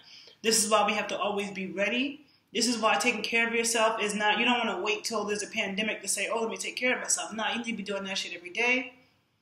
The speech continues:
because you never know when there's gonna be an outbreak of something. We don't, we don't hear about that until people die.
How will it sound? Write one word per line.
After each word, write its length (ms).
because 260
you 60
never 180
know 220
when 100
there's 140
gonna 120
be 140
an 100
outbreak 400
of 120
something. 400
We 80
don't, 200
we 120
don't 160
hear 220
about 280
that 240
until 320
people 240
die. 380